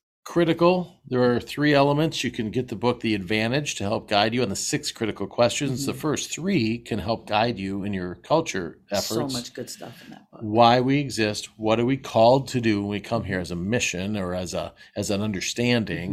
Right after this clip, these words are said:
Speaker 2: Mm-hmm.
Speaker 1: um, and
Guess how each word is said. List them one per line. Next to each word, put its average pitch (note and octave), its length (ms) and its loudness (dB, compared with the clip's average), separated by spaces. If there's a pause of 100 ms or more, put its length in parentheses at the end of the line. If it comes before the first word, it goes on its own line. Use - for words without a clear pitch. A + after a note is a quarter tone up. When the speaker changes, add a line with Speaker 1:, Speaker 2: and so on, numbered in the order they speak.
(560)
Speaker 2:
Mm-hmm. G#2+ 60 0
Speaker 1:
um, G#2 560 2 (500)
and B2 460 0